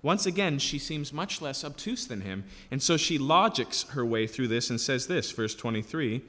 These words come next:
his wife said to him, "If the Lord had meant to kill us, he would not have accepted a burnt offering and a grain offering at our hands, or shown us all these things, or now announced to us such things as these." She says, "That doesn't make any sense.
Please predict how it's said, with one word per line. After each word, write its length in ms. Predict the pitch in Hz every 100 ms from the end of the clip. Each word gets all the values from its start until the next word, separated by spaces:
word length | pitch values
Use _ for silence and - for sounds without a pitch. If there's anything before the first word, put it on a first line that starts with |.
| - - - -
his 140 | 107
wife 180 | 135 156
said 260 | - 113 101
to 100 | 107
him, 120 | 120
"If 100 | 120
the 120 | 123
Lord 240 | 120 185 214
had 80 |
meant 200 | 117 127
to 60 | 123
kill 260 | - 185 160
us, 280 | 127 - - - - -
he 100 | -
would 180 | 151 180
not 140 | 175
have 100 | 175
accepted 480 | 160 - 160 - 143
a 40 | 107
burnt 260 | 120 127
offering 380 | 135 156 113 104
and 100 | 113
a 40 |
grain 280 | 104 120 190
offering 380 | 113 90 95 90
at 60 | 87
our 100 | 85
hands, 480 | 87 80 104 135 - - -
or 180 | - 175
shown 320 | 180 160 226
us 160 | 143 -
all 140 | 101
these 240 | 95 92 -
things, 440 | 95 92 127 - - - -
or 160 | 135 151
now 280 | 147 151 156
announced 440 | 151 175 220 -
to 140 | 110
us 100 | 101
such 300 | - 131 -
things 300 | - 110 123
as 140 | 139 -
these." 440 | 226 117 78 - - - _ - - _
She 120 | -
says, 200 | - 175
"That 180 | 294 -
doesn't 280 | 123 95 90
make 200 | 76 -
any 160 | 69
sense. 560 | - - 80 151 -